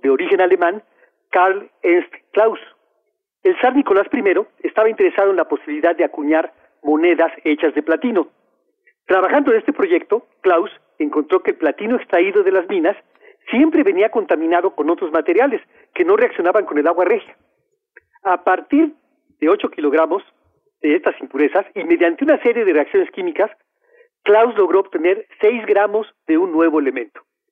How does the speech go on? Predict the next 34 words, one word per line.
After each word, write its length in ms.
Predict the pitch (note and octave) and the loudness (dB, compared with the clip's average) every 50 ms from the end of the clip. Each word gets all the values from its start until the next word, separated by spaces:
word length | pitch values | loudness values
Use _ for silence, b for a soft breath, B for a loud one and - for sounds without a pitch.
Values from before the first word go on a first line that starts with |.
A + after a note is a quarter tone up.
| _ _ _ _ _ _ - | _ _ _ _ _ _ -2
En 120 | A3 A3 | 0 2
honor 200 | A#3 A#3+ D#4+ - | 2 2 2 2
a 80 | - - | 2 0
su 100 | D4+ - | -2 -2
patria, 400 | A3 G3 - E3+ F#3+ C4 C#4 - _ _ _ _ _ _ - | -2 -2 0 0 -2 -2 -2 -6 _ _ _ _ _ _ -10
Rusia, 440 | - - E3 - - F3 B3 - _ _ _ _ _ _ _ _ _ _ - | -6 -6 -4 -2 -2 -2 -2 -4 _ _ _ _ _ _ _ _ _ _ -2
Karl 240 | - A#3 D4 D4 D4 | 0 0 0 0 0
Klaus 260 | B3 A3 A3+ A#3 A#3 - - _ - | 0 2 2 0 -2 -6 -18 _ -6
decidió 360 | F3 D#3+ - - D#3 F3 G3+ | -6 -6 -6 -4 -2 0 2
bautizarlo 600 | G3+ G3+ G3 - _ - F#3 F3+ F3 F#3 F#3 E3+ | 2 0 -2 -4 _ -4 -2 -2 0 -2 -2 -2
rutenio, 680 | - F3+ F3 E3 - - A3+ C4 B3 G#3 E3+ D3 - - _ _ _ _ _ _ _ - | -4 -6 -8 -6 -2 0 0 0 0 0 -2 -2 -2 -6 _ _ _ _ _ _ _ -2
de 80 | E4 E3 | 0 2
la 160 | E3+ E3 - | 2 2 0
palabra 520 | - E3+ F3 G3 G#3 G#3 A3 A3 A3+ G#3+ - - | 0 0 0 0 0 0 0 0 -2 -4 -6 -4
latina 560 | - D3+ D3+ D3+ F3+ F#3 E3 F3+ F3 F3 - - | -4 -4 -4 -4 -8 -6 -4 -2 -4 -4 -6 -10
rutenia. 600 | - E3 F#3 F3+ - B3+ C#4+ B3+ A3 F3 D3 D3+ - _ _ _ _ _ _ _ _ _ _ _ _ _ _ _ _ _ _ _ _ _ _ _ _ _ _ | -8 -8 -6 -4 0 0 0 2 0 0 -2 -4 -8 _ _ _ _ _ _ _ _ _ _ _ _ _ _ _ _ _ _ _ _ _ _ _ _ _ _
Así 220 | F#3 F3 - C#4+ | -4 -4 -2 -2
como 180 | - D4+ A#3 G3+ | 0 2 2 4
la 120 | F#3 E3 | 2 2
química 320 | - - G3+ G3 F3+ - F3+ | 0 -2 -4 -2 0 0 0
es 80 | E3+ | 0
dinámica 480 | D3+ D3 C#3 D#3 E3+ F3 F3+ E3+ - D#3 | 0 0 0 2 2 0 0 -2 -2 -4
y 40 | C#3+ | -4
cambiante, 540 | - B2+ B2 C3+ C#3 C3+ B2+ - G3 A#3 - _ _ _ - | -4 -4 -2 -2 -2 -2 -2 -2 -4 -4 -4 _ _ _ -4
la 120 | E3+ F3+ | 0 0
historia 580 | F3 - - - A#3 A#3 A#3+ A#3 A3 A3+ A#3 B3 G3 | 0 0 0 0 2 2 2 2 2 0 -2 -2 -4
y 60 | F3 | -4
la 100 | D3 D3 | -4 -4
geografía 560 | - - - C#3+ D3 C#3 - - F3 F3+ G3 - _ - | -4 -4 -2 -2 -2 -2 -2 -2 -2 -2 -2 -4 _ -4
también 300 | D3+ C#3+ D3 D#3+ E3 D#3+ | -4 -2 0 0 0 0
lo 80 | D3+ | 0
son. 240 | - - A#2+ G#2 - _ _ _ _ _ _ _ _ b b b b | -2 -4 -6 -8 -10 _ _ _ _ _ _ _ _ b b b b
Rutenia 500 | - F#3+ G3+ G3+ - D4+ D4+ D#4+ D#4+ C#4+ | -8 -6 -4 0 2 4 6 6 6 4
era, 340 | G#3+ G3 F#3+ F3 F3+ A#3 C4 | 4 4 2 2 0 -2 -4